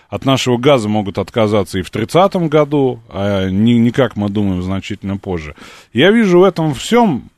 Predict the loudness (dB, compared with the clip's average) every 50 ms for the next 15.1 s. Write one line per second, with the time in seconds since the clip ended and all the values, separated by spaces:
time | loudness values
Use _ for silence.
0 | _ _ -6 -2 0 0 0 -2 -4 -6 -8 -6 -2 0 2 2 2 0 -2 -6
1 | -6 -6 -4 -2 0 2 2 0 0 0 0 0 2 2 0 -2 -2 0 0 0
2 | 0 2 0 -2 -2 -4 -8 -6 -6 -6 -6 -6 -2 0 0 0 0 -2 -6 -12
3 | -16 -16 -20 -20 -14 -8 -6 -4 -4 -4 -4 -4 -4 -6 -6 -8 -10 -10 -12 -12
4 | -10 -8 -6 -6 -6 -8 -8 -8 -8 -6 -6 -4 -4 -4 -6 -6 -10 -14 -14 -14
5 | -16 -16 _ _ -20 -20 -20 -12 -4 0 2 2 2 4 4 2 2 2 2 0
6 | 0 0 2 2 2 2 0 0 -4 -6 -10 -12 -10 -10 -10 -10 -12 -16 -20 -20
7 | -20 -20 _ _ -20 -20 _ _ -6 -4 -2 2 2 2 2 2 0 2 2 0
8 | 0 2 2 2 2 2 0 -4 -2 0 2 2 2 0 -2 0 0 2 2 2
9 | 2 2 2 2 2 2 2 0 0 -4 -8 -10 -12 -12 -12 _ _ _ _ _
10 | _ -6 -4 -4 -2 -2 -2 -4 -4 0 0 2 4 4 4 4 4 2 0 -4
11 | -8 -6 -4 0 0 2 2 0 -2 -2 0 0 2 2 2 0 -2 0 0 2
12 | 2 2 0 0 -2 -4 -4 -4 -4 -4 -4 -4 -2 0 0 0 0 -2 -2 0
13 | 0 0 0 0 -2 -2 -4 -4 -2 -2 0 -2 -2 -4 -6 -8 -6 -2 0 0
14 | 2 2 2 2 0 0 2 2 2 2 0 -2 -4 -6 -6 -4 -2 -2 -2 -4
15 | -6